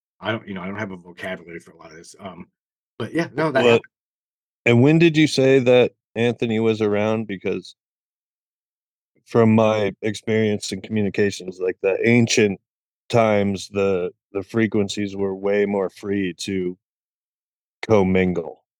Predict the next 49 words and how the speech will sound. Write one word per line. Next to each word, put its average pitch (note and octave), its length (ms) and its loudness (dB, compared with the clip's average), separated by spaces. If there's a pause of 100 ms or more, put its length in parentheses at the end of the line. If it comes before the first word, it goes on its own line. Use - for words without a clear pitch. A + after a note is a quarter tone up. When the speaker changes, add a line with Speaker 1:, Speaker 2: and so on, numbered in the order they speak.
(100)
Speaker 2:
let's E2+ 220 -10
say. D#2 280 -2 (880)
So F#2 240 2
there F#2+ 200 4
was G2 200 4
a, F#2 200 2 (840)
people A2+ 260 4
Speaker 1:
Absolutely. G#2 100 4
Speaker 2:
were F#2+ 400 2 (100)
aware G#2 640 2
of F2+ 140 -4
a F#2+ 40 0
lot F#2+ 300 0
more G2 220 0
back F#2 280 -2
then F#2 220 -4
because F#2+ 380 -4
it F#2 100 -8
just F2+ 240 -10
was. F#2 560 -10 (320)
Speaker 1:
Oh, G#2+ 60 -2
yeah, C3+ 160 4
they B2 100 2
didn't B2+ 220 0
question. A#2+ 440 -4
Yeah, A#2 140 -2
they G#2+ 120 -6
weren't, A2+ 320 -6 (200)
uh, C3 140 -6
deprogrammed G#2 1000 -4
and E2+ 200 -16 (540)
all A2 120 -8
the G#2+ 120 -4
B G#2+ 200 -2
S. A2 220 -4
Or C3 100 2
they C#3+ 100 6
walked B2+ 300 2
out C3 120 -2
in A2+ 120 -2
nature A#2+ 380 -2
and A2 80 -6
they G#2+ 100 -6
realized A2 560 -6
and G#2+ 80 -14
they A2 80 -4
experienced A2 840 -8
and F2+ 100 -20
they, G2+ 300 -8